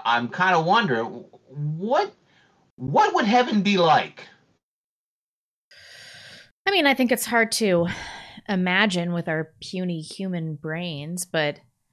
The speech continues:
Speaker 2: I would assume that it's a place where we lose all of the negative factors of mortality. There's no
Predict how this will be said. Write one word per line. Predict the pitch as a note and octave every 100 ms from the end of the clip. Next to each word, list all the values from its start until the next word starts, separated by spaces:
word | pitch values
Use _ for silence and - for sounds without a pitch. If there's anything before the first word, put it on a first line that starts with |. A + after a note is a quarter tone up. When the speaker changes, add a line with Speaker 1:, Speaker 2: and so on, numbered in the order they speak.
| _ _ _ _ _
Speaker 2:
I | F3 D#3+ D#3+ D#3 D#3
would | D#3+ E3+
assume | E3 - G#3+ A3+ F#3+
that | D#3
it's | D3+ D3
a |
place | D#3 - D#3 E3 E3+
where | D#3+ D#3
we | D#3 D3+
lose | D3+ E3+ F3 E3+ E3
all | D3 E3+
of | E3
the | D#3+ D#3 D#3 D#3+ D#3 - -
negative | D#3+ E3+ E3+
factors | - E3+ E3+ F3 F3
of | F3 E3+ E3+ -
mortality. | F3 F3 E3+ F#3 G3+ E3 - -
There's | D3 -
no | D#3 C#3